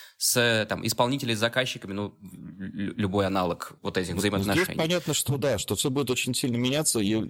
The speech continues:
Speaker 2: ты прав, действительно, многим не-, невыгодно держать в штате сотрудника высокооплачиваемого на какой-то должности, когда они могут его, э, точечно подключать,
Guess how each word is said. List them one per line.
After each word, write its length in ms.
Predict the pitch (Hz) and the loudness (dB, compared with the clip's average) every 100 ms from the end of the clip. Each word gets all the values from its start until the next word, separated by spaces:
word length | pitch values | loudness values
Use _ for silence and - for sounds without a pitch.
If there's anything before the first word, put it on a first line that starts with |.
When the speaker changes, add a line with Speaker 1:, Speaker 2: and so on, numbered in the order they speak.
| - | -4
Speaker 2:
ты 100 | 127 | -4
прав, 300 | 98 110 127 | -2 0 0
действительно, 500 | 113 92 123 117 101 - - - - | 0 -2 0 0 -2 -2 -10 -12 -6
многим 340 | 90 120 123 117 | 0 0 2 2
не-, 140 | 120 | 2
невыгодно 520 | 113 117 139 120 107 | 2 2 2 0 0
держать 340 | 98 104 107 - | 0 0 0 0
в 60 | |
штате 320 | - 110 101 | 0 0 0
сотрудника 540 | 95 104 - 107 95 87 | 0 0 0 0 0 0
высокооплачиваемого 960 | 90 - 98 98 107 101 - 95 92 92 | -2 0 -2 0 0 2 2 0 0 0
на 80 | 92 | 0
какой-то 320 | 95 95 - | -2 -2 0
должности, 400 | 113 113 107 - | 0 0 -2 0
когда 240 | 95 90 | 0 0
они 100 | 98 98 | 0 2
могут 280 | 104 95 | 0 0
его, 180 | 92 95 - | 0 0 0
э, 360 | 90 87 82 67 | -2 0 0 -2
точечно 460 | 110 113 - 101 87 | -2 0 0 0 -2
подключать, 840 | _ - - 101 95 110 123 - | _ -6 -2 0 2 0 0 -4